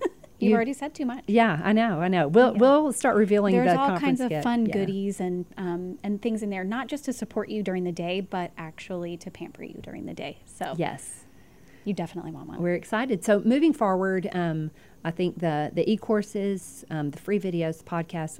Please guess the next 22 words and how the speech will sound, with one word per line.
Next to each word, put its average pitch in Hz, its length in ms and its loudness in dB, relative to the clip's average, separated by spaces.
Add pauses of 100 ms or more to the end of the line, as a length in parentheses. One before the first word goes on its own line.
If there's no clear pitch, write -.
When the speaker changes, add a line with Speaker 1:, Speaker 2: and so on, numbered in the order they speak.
Speaker 2:
we 175 80 -4
said, 156 420 -8
you 165 120 -2
know, 139 60 -4
the 147 100 -10
blog, 185 320 -2
the 175 80 -4
newsletter, 175 580 -2
conference, 175 480 -6
all 180 140 -4
those 180 180 -6
things. 165 340 -6 (480)
But 185 220 2 (160)
what 220 180 2
to 262 80 -8
expect - 360 -4
on 175 80 0
the 165 60 0
Speaker 1:
Mm-hmm. 170 360 -4
Speaker 2:
podcast, 190 480 -10
um, 175 240 0
because, 165 460 -4